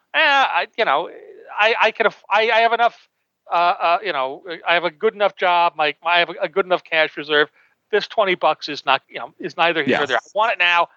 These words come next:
Speaker 1: I see it. It's right in front of me. Why shouldn't
Speaker 2: Yep.
Speaker 1: I have it? I'm, I'm, I'm buying it." Um, <laughs> so, so it was that sort of thing. So those days were very frustrating, particularly since,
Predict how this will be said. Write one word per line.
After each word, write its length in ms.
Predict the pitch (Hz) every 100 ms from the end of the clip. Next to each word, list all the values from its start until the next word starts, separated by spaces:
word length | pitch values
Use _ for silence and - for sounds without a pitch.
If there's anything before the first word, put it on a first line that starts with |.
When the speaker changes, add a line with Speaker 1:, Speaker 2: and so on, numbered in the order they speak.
| -
Speaker 1:
I 120 | 160
see 260 | 147 - 185
it. 80 | 160
It's 220 | 143 -
right 180 | 190 185
in 60 |
front 260 | 175 175 165
of 140 | 143
me. 160 | 147 143 _ _
Why 180 | 170 175
shouldn't 300 | - 107 127
Speaker 2:
Yep. 120 | 147
Speaker 1:
I 0 |
have 240 | 139 139
it? 120 | 127 - _ _ -
I'm, 140 | 160 -
I'm, 180 | 160 160 -
I'm 160 | 185 160
buying 320 | 147 135 123
it." 60 | - _ _ _
Um, 260 | 175 170 - 508 587 -
<laughs> 280 | - _
so, 360 | - 233 214 -
so 220 | - 208 226
it 60 |
was 140 | 208 180
that 200 | 220 -
sort 160 | 190
of 80 | 160
thing. 240 | - 143 139
So 180 | -
those 300 | 160 202 233
days 260 | - 196 185
were 140 | 165
very 240 | 151 165 170
frustrating, 560 | - 156 - 170 156
particularly 640 | 156 180 - 269 254 202 180
since, 360 | - 175 165